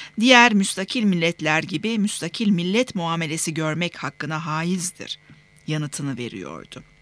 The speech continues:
Otuz dört. Aydemir, İkinci Adam, cilt bir, sayfa iki yüz yetmiş sekiz.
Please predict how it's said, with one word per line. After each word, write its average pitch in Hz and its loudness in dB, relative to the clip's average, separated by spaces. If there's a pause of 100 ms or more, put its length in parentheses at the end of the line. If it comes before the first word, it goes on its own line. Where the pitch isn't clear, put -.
(360)
Otuz 160 -10
dört. 127 -12 (1200)
Aydemir, 185 -2
İkinci 175 -4
Adam, 160 -4
cilt - -6
bir, 180 -6 (280)
sayfa 202 -2
iki 185 -6
yüz 151 -4
yetmiş 156 -6
sekiz. - -8